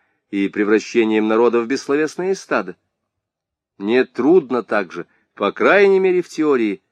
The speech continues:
настаивать на полном невмешательстве государства, рискуя возвращением к первобытному хаосу, к борьбе всех против всех.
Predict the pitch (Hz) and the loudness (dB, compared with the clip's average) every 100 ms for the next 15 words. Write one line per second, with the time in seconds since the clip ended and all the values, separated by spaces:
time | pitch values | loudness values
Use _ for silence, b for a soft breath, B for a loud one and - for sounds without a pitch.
0 | _ _ _ 107 104 - - 165 156 110 | _ _ _ -4 -4 -4 -2 2 2 0
1 | 92 104 95 131 143 120 101 95 127 123 | -2 -6 -2 0 2 0 -2 -2 -2 -2
2 | 113 120 - 120 117 113 110 98 - 98 | -4 -6 -4 -2 -2 -2 -8 -10 -10 -8
3 | 90 92 95 87 143 170 - 160 - b | -6 -6 -6 -2 0 -2 -4 -8 -8 b
4 | b b 107 110 - 113 107 98 92 104 | b b -2 -2 -2 0 2 0 0 -2
5 | - 113 104 104 101 - 104 101 98 98 | -2 -2 -2 -2 -4 -6 -4 -2 -2 -4
6 | 98 92 87 117 135 147 131 - 131 b | -4 -6 -6 -2 -2 -2 -4 -8 -10 b
7 | b 92 90 92 87 90 - - 104 - | b -8 -2 -2 0 -4 -4 -4 -4 -4
8 | 101 95 95 - - - - | -8 -8 -8 -16 -16 -16 -18